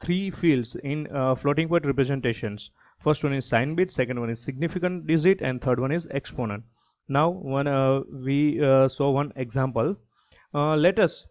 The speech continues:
to consider the number, uh, one one one, four times one, zero one, point one triple zero double one zero. Now, uh, it is converted into normalized form. So point shifted to leftmost bit of the,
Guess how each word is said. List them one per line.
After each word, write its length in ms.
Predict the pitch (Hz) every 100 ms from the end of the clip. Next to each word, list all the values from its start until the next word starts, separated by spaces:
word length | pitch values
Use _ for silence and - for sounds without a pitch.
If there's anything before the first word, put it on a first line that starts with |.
| _
to 60 | 147
consider 460 | 143 156 185 180
the 80 | 175
number, 460 | 160 147 147 120 101 _
uh, 420 | 131 127 127 135 139
one 420 | 151 131 156 175
one 240 | 156 160
one, 300 | 151 165 185
four 200 | 160 147
times 260 | 151 160 156
one, 200 | 180 202
zero 300 | 127 139 160
one, 240 | 165 208 - _ _ _ _
point 440 | 185 185 113 - - _
one 320 | 127 135 180 196
triple 280 | 139 156 156
zero 220 | 151 180
double 280 | 147 123 139
one 220 | 156 160
zero. 360 | 127 131 104 - _ _ _ _ -
Now, 300 | 156 170 117 - _ -
uh, 460 | 131 135 139 147 -
it 160 | 156
is 200 | 196 190
converted 520 | - 165 170 185 185 175
into 220 | 170 170
normalized 580 | 147 143 151 147 131 -
form. 220 | 120 147
So 160 | - 151
point 480 | - 175 156 143 - _ _ _
shifted 540 | - 160 - 180 180
to 160 | 180 185
leftmost 760 | 151 131 147 156 - 147 147 -
bit 200 | 147 -
of 220 | 151 120 120
the, 140 | 160